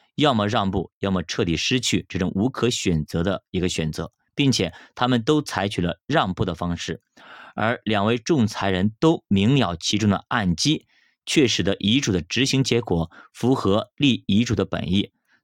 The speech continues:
但两个立遗嘱的同样作为遗嘱建立基础而埋下的伏笔却完全不一样。犹太遗嘱在形式上是自我完善的，只要遗嘱整体作为一项合法的文件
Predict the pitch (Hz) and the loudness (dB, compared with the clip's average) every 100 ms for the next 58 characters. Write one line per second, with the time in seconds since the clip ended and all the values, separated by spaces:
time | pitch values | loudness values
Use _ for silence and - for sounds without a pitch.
0 | - 156 120 92 92 143 175 135 120 160 | -4 0 2 0 0 0 2 4 2 2
1 | 107 95 - 95 160 214 175 139 107 104 | 0 0 -2 2 4 6 4 2 2 2
2 | - 107 139 107 110 110 101 - 160 - | 0 -2 2 2 2 2 2 0 -2 0
3 | 90 - 90 98 90 95 110 - 120 131 | -4 -2 -2 0 0 0 -2 0 -2 0
4 | 90 - - - 104 90 131 156 98 87 | -2 -4 -16 -2 2 2 2 0 -2 0
5 | 85 80 85 _ _ _ _ _ - 156 | 0 -2 -4 _ _ _ _ _ 2 4
6 | 208 151 151 110 101 101 - 117 - 117 | 6 2 2 0 0 -4 0 -2 2 0
7 | 101 82 - - 107 - _ _ - 190 | 0 -4 -6 0 0 -2 _ _ 0 2
8 | 107 80 82 87 123 92 82 _ _ _ | 4 2 0 0 0 -2 -4 _ _ _
9 | - - 107 139 - 98 127 127 104 101 | -10 0 2 2 0 -2 2 0 0 0
10 | 160 - 85 - _ - 98 90 98 - | 0 0 -4 -4 _ 0 2 2 2 0
11 | 98 92 - 127 135 87 80 85 98 107 | -2 -2 0 0 0 -2 0 2 0 -2